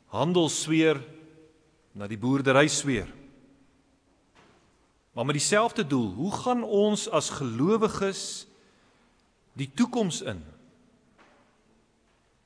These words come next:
Ook die toekoms wat twintig drieëntwintig genoem word. Eers in verse een tot ses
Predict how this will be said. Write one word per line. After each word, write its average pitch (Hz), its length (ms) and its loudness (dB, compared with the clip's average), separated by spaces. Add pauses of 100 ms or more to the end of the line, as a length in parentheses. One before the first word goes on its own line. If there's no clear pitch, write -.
(140)
Ook 202 200 6
die 202 120 0
toekoms 196 440 2
wat 147 460 2 (120)
twintig 170 480 0
drieëntwintig 170 640 2
genoem 156 260 0
word. - 460 -6 (2500)
Eers 110 380 -4
in 107 320 -8 (720)
verse - 420 -2
een 131 180 -2
tot 127 140 -4
ses - 640 -2